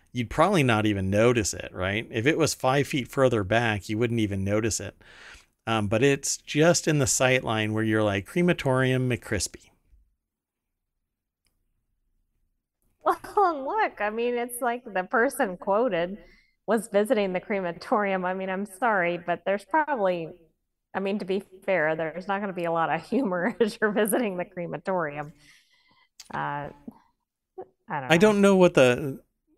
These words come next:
Speaker 1: so then there's another one that the fast food giant apologized in twenty nineteen for an ad campaign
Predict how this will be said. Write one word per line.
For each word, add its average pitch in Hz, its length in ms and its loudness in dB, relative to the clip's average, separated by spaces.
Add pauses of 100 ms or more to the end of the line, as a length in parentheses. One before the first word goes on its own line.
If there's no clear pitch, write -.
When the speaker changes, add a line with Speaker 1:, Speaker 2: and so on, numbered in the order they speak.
(360)
Speaker 1:
so 147 240 4
then 165 380 4
there's 147 220 6
another 147 320 6
one 127 200 6
that 120 260 2 (600)
the 131 180 2
fast 131 280 4
food 139 180 4
giant 127 300 4
apologized 123 560 4
in 123 60 0
twenty 117 260 -2
nineteen 120 480 2
for 143 180 0
an 110 80 2
ad 110 280 0
campaign 117 580 0